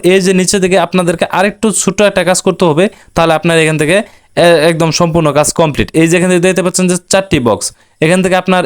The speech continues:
এই বক্সগুলো পূরণ করা লাগবে। তো মূলত এই চারটি বক্স কিসের সেটা আমি আপনাদের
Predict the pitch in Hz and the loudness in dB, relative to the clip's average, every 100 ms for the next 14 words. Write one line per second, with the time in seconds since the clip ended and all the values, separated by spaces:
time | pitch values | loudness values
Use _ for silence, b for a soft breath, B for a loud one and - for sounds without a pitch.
0 | - 156 143 147 151 180 170 190 202 196 | 0 0 0 0 2 0 0 0 0 2
1 | 190 170 131 98 95 B B 175 170 202 | 2 2 0 -2 -6 B B 0 2 2
2 | 214 170 185 208 202 190 190 - - 214 | 2 2 2 0 0 0 0 -2 -2 -2
3 | 160 117 - 156 160 160 - 170 156 | 0 -2 -2 0 0 -2 -2 -2 0